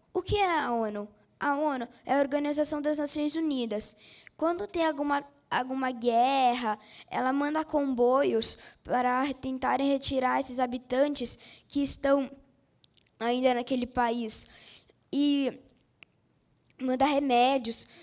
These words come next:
pra quem ainda não conseguiu sair, pra eles conseguirem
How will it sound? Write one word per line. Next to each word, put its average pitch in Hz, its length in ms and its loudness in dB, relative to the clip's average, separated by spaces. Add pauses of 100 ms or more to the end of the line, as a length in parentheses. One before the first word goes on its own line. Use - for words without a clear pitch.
(120)
pra 233 140 0
quem 269 240 0
ainda 262 200 0
não 254 60 -8
conseguiu 254 500 -2
sair, 262 840 0
pra 262 120 -8
eles 269 240 -2
conseguirem 285 720 -2